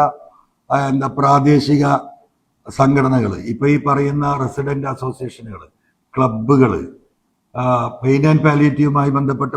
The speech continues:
പ്രവർത്തിക്കുന്ന ചില സ-, ആരുമായും, ജനങ്ങളുടെ പൊതുവിഷയത്തിൽ ഇടപെടുന്ന ആരുമായിട്ടും നമ്മൾ ഇടപെടും. ഇനിയിപ്പോ ഒരു പഞ്ചായത്തിൽ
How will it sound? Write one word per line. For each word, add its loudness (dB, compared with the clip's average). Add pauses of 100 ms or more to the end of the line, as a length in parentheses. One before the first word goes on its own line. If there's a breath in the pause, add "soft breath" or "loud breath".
പ്രവർത്തിക്കുന്ന -10
ചില -18 (160)
സ-, -20 (300)
ആരുമായും, 6 (800)
ജനങ്ങളുടെ 6
പൊതുവിഷയത്തിൽ 4
ഇടപെടുന്ന 0 (120)
ആരുമായിട്ടും -6 (600)
നമ്മൾ 0 (360)
ഇടപെടും. -4
ഇനിയിപ്പോ -2
ഒരു 2
പഞ്ചായത്തിൽ 2